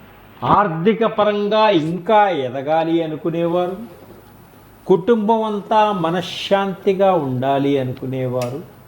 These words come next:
అన్ని విధాలుగా శ్రీ నరసింహస్వామిని,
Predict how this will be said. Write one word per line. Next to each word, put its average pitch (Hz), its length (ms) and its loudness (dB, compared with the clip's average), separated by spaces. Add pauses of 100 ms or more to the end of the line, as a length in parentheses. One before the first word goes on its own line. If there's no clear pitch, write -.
(500)
అన్ని 202 460 4
విధాలుగా 175 800 2
శ్రీ 143 320 -2
నరసింహస్వామిని, 131 1500 0